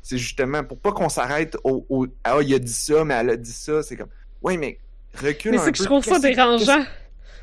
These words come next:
Speaker 1: ah
Speaker 2: C'est
Speaker 1: oui,
Speaker 2: que je trouve ça
Speaker 1: absolument.
Speaker 2: dérangeant parce que ça te distrait du big picture.
Speaker 1: Ah oui, oui, oui. Je, je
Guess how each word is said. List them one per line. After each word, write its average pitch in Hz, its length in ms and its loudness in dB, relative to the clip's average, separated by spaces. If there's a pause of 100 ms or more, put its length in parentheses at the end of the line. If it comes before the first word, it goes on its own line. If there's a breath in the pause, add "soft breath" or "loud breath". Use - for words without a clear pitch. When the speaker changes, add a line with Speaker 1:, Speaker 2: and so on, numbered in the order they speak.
Speaker 1:
ah 208 240 2
Speaker 2:
C'est 117 80 -4
Speaker 1:
oui, 196 80 4
Speaker 2:
que 240 60 8
je - 60 -2
trouve 285 120 2
ça 294 120 6
Speaker 1:
absolument. 269 220 6
Speaker 2:
dérangeant 262 300 4
parce - 140 0
que 262 80 0
ça 233 160 4
te 233 80 0
distrait 233 680 0
du 202 140 -4
big 202 220 2
picture. 220 400 -2 (600)
Speaker 1:
Ah 185 220 0
oui, 180 160 0
oui, 233 100 0
oui. 226 280 -2 (160)
Je, 147 120 -4 (120)
je 107 80 -14